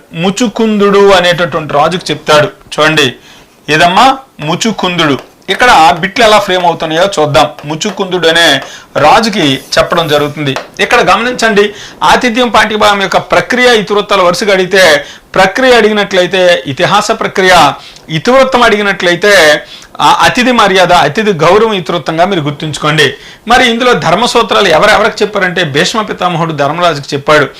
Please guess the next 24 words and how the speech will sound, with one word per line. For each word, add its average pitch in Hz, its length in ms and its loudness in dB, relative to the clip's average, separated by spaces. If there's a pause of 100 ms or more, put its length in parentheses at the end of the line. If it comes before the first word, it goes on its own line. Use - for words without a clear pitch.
(260)
మరి 226 140 4
భీష్మ 214 360 -2
పితామహుడు 214 560 0
చెప్పినటువంటి, 165 800 0 (400)
ఆ, 156 280 4
ఈ 202 60 2
యొక్క 240 220 2
ధర్మసూత్రాలు 185 920 2
అంతకుముందు 208 880 0 (340)
ఆ 156 120 2
కథను 240 340 2
ఎవరెవరికి 240 560 4
చెప్పారని 190 440 0
అడుగుతాడు. 180 680 2 (360)
శుక్రాచార్యుడు 190 1000 0 (200)
ముచుకుందుడు 214 540 0
అనే 180 180 0
రాజుకు 156 460 -2
చెప్పాడు. 143 340 0 (960)
ఏంటి 196 280 0
ఇందులో 165 260 -2
కథ 156 260 -4
అమ్మ 170 200 0
అని 151 140 -2